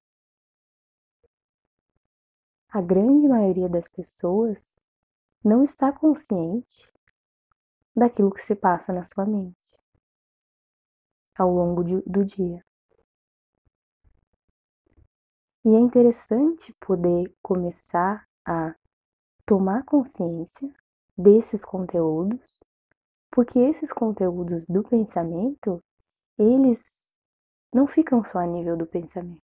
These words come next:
Eles acabam afetando as nossas emoções, afetando os nossos comportamentos,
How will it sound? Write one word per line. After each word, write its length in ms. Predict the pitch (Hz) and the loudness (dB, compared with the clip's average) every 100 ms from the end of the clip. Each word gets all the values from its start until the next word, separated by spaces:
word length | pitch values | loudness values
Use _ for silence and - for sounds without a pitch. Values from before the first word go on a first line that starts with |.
| _ _ _ _ _ _ _ _ | _ _ _ _ _ _ _ _
Eles 200 | 196 185 | 0 2
acabam 600 | 180 - 175 170 175 175 - _ _ _ _ _ _ - | 2 0 0 0 -2 -6 -12 _ _ _ _ _ _ -6
afetando 520 | 190 190 185 175 170 | -2 -2 0 0 0
as 100 | 165 | -2
nossas 360 | 160 156 165 | -4 -4 -8
emoções, 880 | 165 156 - - 170 214 302 - - _ _ _ | -8 -10 -12 -8 -4 -2 -4 -12 -20 _ _ _
afetando 480 | - 190 180 - 170 | -6 -2 -4 -4 -6
os 120 | 165 | -6
nossos 320 | 165 160 - - | -8 -8 -12 -16
comportamentos, 1160 | 175 165 165 - 160 160 190 262 285 320 - | -14 -10 -10 -10 -6 -2 -2 -4 -8 -20 -20